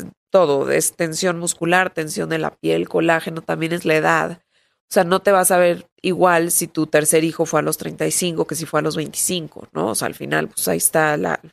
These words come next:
la juventud, la elasticidad de la piel. Ahora, hay que checar si tuviste cesárea,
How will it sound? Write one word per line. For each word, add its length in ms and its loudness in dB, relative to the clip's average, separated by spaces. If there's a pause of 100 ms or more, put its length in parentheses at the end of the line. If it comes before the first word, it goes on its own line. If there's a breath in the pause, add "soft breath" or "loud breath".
(100)
la 240 -8
juventud, 560 0
la 80 2
elasticidad 460 -4
de 60 0
la 100 -2
piel. 340 0 (480 soft breath)
Ahora, 360 2
hay 120 2
que 140 -2
checar 320 0
si 120 -4
tuviste 420 -4
cesárea, 800 0